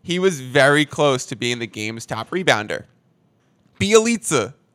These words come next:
If things like this happen, you cut your losses at three unit on that game and move on, knowing that game went crazy, but we didn't take a crazy loss because of it. So once you've identified your max exposure spot, which to me is three units,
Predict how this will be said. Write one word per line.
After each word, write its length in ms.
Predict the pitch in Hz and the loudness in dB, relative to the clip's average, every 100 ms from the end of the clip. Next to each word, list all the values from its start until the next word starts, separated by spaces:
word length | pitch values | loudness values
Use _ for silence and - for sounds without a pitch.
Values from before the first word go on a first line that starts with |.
| _ _ _ _ _ _ _ _ | _ _ _ _ _ _ _ _
If 160 | 165 | -4
things 260 | - 165 175 | -2 -4 -4
like 140 | 180 | -6
this 140 | 170 165 | -4 -4
happen, 560 | 160 135 - 156 170 - _ _ _ _ | -4 -6 -6 -6 -8 -18 _ _ _ _
you 80 | - | -20
cut 240 | - 156 147 | -8 -8 -4
your 100 | 170 | 2
losses 380 | 151 151 151 143 | 2 2 -2 -6
at 140 | - | -6
three 160 | 139 143 | -4 -4
unit 260 | 147 143 | -4 -4
on 140 | 135 135 | -6 -6
that 180 | 135 | -6
game 360 | 127 117 113 120 _ _ _ - | -2 -2 -4 -8 _ _ _ -8
and 140 | 127 131 | -6 -4
move 220 | 143 135 | -2 2
on, 400 | 127 - 117 - | 2 0 -8 -12
knowing 260 | 117 113 104 | -4 -4 -4
that 240 | 104 127 | -4 -4
game 180 | 139 139 | -2 -2
went 180 | 143 139 | -2 -4
crazy, 560 | 139 120 117 120 113 - _ _ _ - | -4 -4 -4 -6 -6 -10 _ _ _ -4
but 120 | 110 | -2
we 100 | 110 | 0
didn't 200 | 117 113 | -4 -4
take 160 | 117 | -4
a 80 | 117 | -4
crazy 400 | - 104 110 - | -6 -6 -6 -6
loss 420 | 101 90 95 - _ | -6 -6 -6 -14 _
because 340 | - - 107 92 | -20 -10 -10 -10
of 120 | 101 | -12
it. 140 | 80 - _ _ _ _ _ _ _ _ _ _ _ _ _ _ _ _ _ _ _ | -14 -16 _ _ _ _ _ _ _ _ _ _ _ _ _ _ _ _ _ _ _
So 180 | - 147 | -2 0
once 280 | 139 156 | 2 0
you've 120 | 165 156 | 2 2
identified 640 | 151 147 147 143 131 131 | 4 2 0 0 -2 -4
your 80 | 127 | -6
max 260 | 117 120 | -6 -8
exposure 440 | 117 - 160 151 151 | -12 -2 -2 -2 -4
spot, 400 | - 143 143 - | -2 0 -2 -6
which 220 | 110 - | -10 -10
to 80 | - | -8
me 160 | 120 117 | -4 -4
is 80 | |
three 200 | - 101 | -6 -8
units, 560 | 117 143 139 - - - | -2 0 0 -2 -8 -12